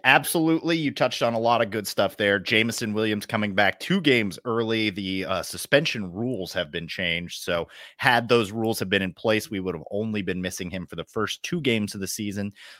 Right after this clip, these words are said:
Those rules, that suspension always seemed a little bit egregious when you're sponsored by FanDuel and every other commercial for the N F L now is about gambling. So it's good to see him back. Uh, whatever,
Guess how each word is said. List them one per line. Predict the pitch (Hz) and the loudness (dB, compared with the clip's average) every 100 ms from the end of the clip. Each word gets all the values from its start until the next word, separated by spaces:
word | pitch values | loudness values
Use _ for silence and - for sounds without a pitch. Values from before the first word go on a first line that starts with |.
| - | -2
Those | 104 104 104 95 | 2 2 0 -4
rules, | 104 104 104 98 | -6 -4 -4 -2
that | 95 | -2
suspension | - 92 - 98 95 92 | -4 -6 0 0 0 -2
always | 92 95 - | -2 -4 -4
seemed | 104 98 | -4 -4
a | 92 | -4
little | 95 90 | -4 -2
bit | 92 | -4
egregious | 87 - 98 104 107 113 - | -4 -4 -2 0 2 2 0
when | 92 90 | -2 -2
you're | 87 87 | 0 -2
sponsored | - - 95 - 110 92 | -4 0 0 2 0 0
by | 87 90 | 2 0
FanDuel | - 95 95 98 110 110 98 | 0 0 2 0 -2 0 0
and | 90 | 0
every | 92 92 | 0 0
other | 85 92 101 85 | 0 -2 -2 -4
commercial | - 87 92 - 107 | -4 -2 -2 -2 -4
for | 101 | -2
the | 92 | 0
N | 90 | 0
F | 90 | 0
L | 90 90 | 0 0
now | 95 95 90 | 0 -2 -2
is | 82 | -2
about | 80 82 | -2 -2
gambling. | 87 90 104 110 147 - - - | -2 -2 0 0 0 -6 -20 -4
So | - 135 | 4 4
it's | - | 6
good | 170 | 6
to | 156 | 6
see | 143 123 | 4 6
him | 123 | 6
back. | 113 113 113 - - - | 6 4 4 0 -14 -6
Uh, | 85 71 | -4 -4
whatever, | 92 107 107 104 | 0 4 4 4